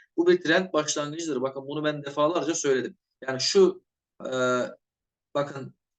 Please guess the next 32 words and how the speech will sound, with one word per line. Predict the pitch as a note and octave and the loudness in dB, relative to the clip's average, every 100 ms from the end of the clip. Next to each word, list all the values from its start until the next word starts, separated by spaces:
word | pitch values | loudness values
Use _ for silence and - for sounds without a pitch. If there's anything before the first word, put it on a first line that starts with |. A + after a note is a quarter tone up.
| _ | _
trendin, | E3 D#3+ D#3 D3+ | 2 4 4 0
oluşan | - D#3 D3+ D#3 C#3 | 0 0 2 0 -2
trendi | D3+ D3 C#3+ | 0 0 0
de | C3+ B2 | -4 -2
böyle | C3+ C3 | 0 0
ben | C3 C3 | 0 0
biraz | C3 B2 | -2 -2
geniş | - B2+ D3 | -4 -4 -4
çizdim | - A#2+ A2 | -4 -6 -6
arkadaşlar. | G#2 G2+ G2+ G2 F#2+ F#2+ | -8 -8 -10 -10 -12 -14
Tek | A#2+ B2+ | -14 -14
çizgi | - A#2+ | -14 -10
çek-, | A#2+ G#2 _ | -8 -10 _
şeklinde | - G#2+ - - | -10 -10 -10 -10
değil. | G#2+ C#3 - - | -6 -8 -10 -10
Bakın | A#2 B2+ B2 | -8 -8 -12
iki, | - - B2 B2 C3 _ _ _ _ | -14 -8 -4 -4 -4 _ _ _ _
üç, | A#2+ A#2+ B2 C3+ - - - _ _ _ _ A#2 A2+ A#2+ | -4 0 0 -2 -6 -6 -6 _ _ _ _ -20 -10 0
dört, | A#2 B2 D3+ - - - _ _ _ _ _ | 2 2 0 -6 -14 -14 _ _ _ _ _
beşincisinde | _ B2+ B2+ - D#3 D#3 D3 D#3+ - F3+ F3 A3 | _ -2 0 2 0 -2 -2 0 0 0 0 2
de | A3+ F#3 - | 4 4 0
satış | - C3 - A#2 - | -6 -6 -6 -8 -4
geldi. | A2 G#2+ G#2+ | -4 -2 0
Dördüncü | B2 C#3 D3+ D#3+ G#3 | 2 2 0 -4 -2
hatta | F3+ G3+ E3 C3 | -2 -2 0 0
beşincisinde | C3 C3 - E3 E3 - A3 G3+ | 0 -4 -4 -6 -4 -4 -2 0
de | D#3 | 0
satış | A#2+ - - | -2 -8 -12
geldi | G#2 F#2+ A2 | -8 -4 -2
arkadaşlar. | C3+ E3 B2 - E2+ | -2 -2 -4 -6 -8
Yani | A#2 A2+ - | -6 -6 -6
şurada | - F3+ B2 - | -2 -2 0 -4